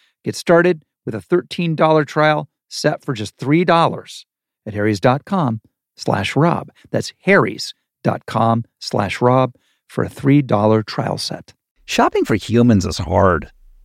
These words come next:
Shopping for your dog is easy, thanks to Bark. Every month, we deliver toys and treats just for your pup. They deserve to be spoiled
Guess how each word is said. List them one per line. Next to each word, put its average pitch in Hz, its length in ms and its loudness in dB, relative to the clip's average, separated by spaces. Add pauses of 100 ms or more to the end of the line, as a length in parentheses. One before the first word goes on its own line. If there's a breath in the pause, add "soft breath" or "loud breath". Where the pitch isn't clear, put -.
(280)
Shopping 95 420 0
for - 220 -8
your 85 240 -10 (220)
dog 139 680 2 (300)
is 73 200 -14
easy, 117 540 0 (560)
thanks 92 240 -6
to - 80 -8
Bark. 151 420 0 (280)
Every 160 260 2
month, 117 300 2
we 113 260 0
deliver 120 360 0 (100)
toys 147 560 2
and 135 180 0
treats - 540 -4 (240)
just 156 360 0
for 113 100 -2
your 123 140 2
pup. - 300 -8 (440)
They 233 100 2
deserve 85 400 0
to 82 60 -6
be 82 100 -2
spoiled 85 680 -4